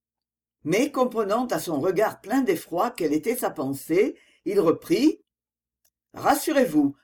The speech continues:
je vous donne ma parole d'honneur que je vivrai. » Il écrivit rapidement quelques mots à monsieur Geoffroy, et s'asseyant ensuite près de madame de Prémont, il lui dit : « Je ne reviendrai ici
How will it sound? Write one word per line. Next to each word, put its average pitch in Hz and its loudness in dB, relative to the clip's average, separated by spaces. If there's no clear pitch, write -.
je 160 -2
vous 170 0
donne 240 2
ma 147 0
parole 233 2
d'honneur 180 0
que 185 -4
je 156 0
vivrai. » 139 -4
Il 311 4
écrivit 285 2
rapidement 190 0
quelques 214 -4
mots 180 0
à 147 -2
monsieur 151 -4
Geoffroy, 151 -2
et 262 4
s'asseyant 240 0
ensuite 175 -4
près 147 -4
de 139 0
madame 202 0
de 180 -2
Prémont, 139 -2
il 180 -2
lui 151 4
dit : « 277 2
Je 165 -4
ne 165 0
reviendrai 247 4
ici 190 2